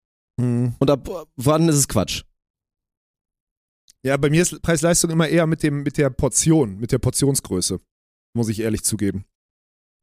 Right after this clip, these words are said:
Speaker 1: Also für mich war das eine gute Portion. Ich war danach halt ausreichend satt und wusste, ich kann so in neunzig Minuten oder so Beachvolleyball trainieren. Das war okay
Speaker 2: Mhm.
Speaker 1: für mich.
Speaker 2: Ja.
Speaker 1: Deswegen, ähm, war da, war das deswegen eine gute Preis-Leistung. Ich glaub, ich hab dafür gezahlt
Speaker 2: Fünfzehn Euro würde ich tippen.
Speaker 1: Zwölf Euro fünfzig oder so.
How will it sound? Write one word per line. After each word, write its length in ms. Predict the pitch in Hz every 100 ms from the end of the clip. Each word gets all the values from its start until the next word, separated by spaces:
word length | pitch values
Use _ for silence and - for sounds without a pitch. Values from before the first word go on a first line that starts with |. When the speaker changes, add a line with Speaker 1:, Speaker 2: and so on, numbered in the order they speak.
| _
Speaker 1:
Also 160 | 135 135
für 120 | 151
mich 180 | 147 165
war 80 | 175
das 220 | 165 147
eine 80 | 151
gute 180 | 165 175
Portion. 400 | 151 - 196 131
Ich 100 | 113
war 80 |
danach 220 | 135 135 135
halt 240 | 131 - - _ _ _ -
ausreichend 480 | 165 160 147 139
satt 200 | 123 175 202
und 120 | 139
wusste, 220 | 170 -
ich 120 | 156
kann 180 | - 165
so 120 | 156
in 100 | 147
neunzig 280 | 151 151 147
Minuten 260 | 151 160 160
oder 140 | 147
so 120 | 135 139
Beachvolleyball 400 | 120 110 98 98
trainieren. 340 | - 101 98
Das 140 | 107
war 80 | 120
okay 180 | 117 113
Speaker 2:
Mhm. 80 | 143
Speaker 1:
für 60 |
mich. 220 | 214 101 - -
Speaker 2:
Ja. 260 | 92 95 139
Speaker 1:
Deswegen, 500 | 143 123 143 147 143
ähm, 460 | 131 131 131 131 117 - _
war 120 | 135
da, 80 | 139 120
war 100 | 135
das 120 | 131
deswegen 420 | - 175 156 139
eine 80 | 135
gute 200 | 127 131
Preis-Leistung. 580 | 131 131 120 131 143 147
Ich 80 | 117
glaub, 200 | - 139
ich 100 | 143
hab 160 | 147 -
dafür 280 | 139 - 127
gezahlt 880 | 123 - 131 127 135 139 139 143
Speaker 2:
Fünfzehn 340 | 143 131 - 113
Euro 260 | 101 90
würde 100 | 87
ich 60 | 90
tippen. 140 | 95
Speaker 1:
Zwölf 420 | - 143 151 156 -
Euro 260 | 143 131
fünfzig 480 | 127 139 131 - 107
oder 180 | 98 95
so. 180 | 92